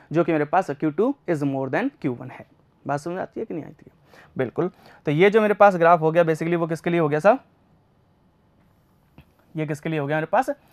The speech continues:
ई और वाई के लिए मैंने ग्राफ ड्रॉ कर लिया। ठीक है, ये बात समझ आती है? Again अगर मैं ग्राफ ड्रॉ करूँ तो देखो, यहाँ पे और चीज़ें हमें क्लियर होंगी। <clears throat>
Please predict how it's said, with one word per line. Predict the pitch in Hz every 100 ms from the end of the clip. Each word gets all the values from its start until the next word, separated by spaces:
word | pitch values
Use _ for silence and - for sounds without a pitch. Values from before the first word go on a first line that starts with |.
| _ - -
ई | 196
और | - 175 247 - 143
वाई | 147
के | 147
लिए | 151
मैंने | 151 156
ग्राफ | 147 214 - -
ड्रॉ | 147 151
कर | 131 117
लिया। | - - _ _
ठीक | - -
है, | 311
ये | - _ -
बात | 156
समझ | 156 175
आती | 165 190
है? | 208 - - - - - - - _
Again | - 170 247
अगर | 247 226
मैं | 226
ग्राफ | 208 208
ड्रॉ | 190 190
करूँ | 190 185 190 190 170 214 - - - _ _ _
तो | 190
देखो, | 170 143 127 - _ _ - - _ - - _ _ _ _ _ _ _ -
यहाँ | 151 147
पे | 147
और | 160 151
चीज़ें | 151 160
हमें | 160 156
क्लियर | 151 160
होंगी। | 156 135 175 - - _ _ -
<clears throat> | -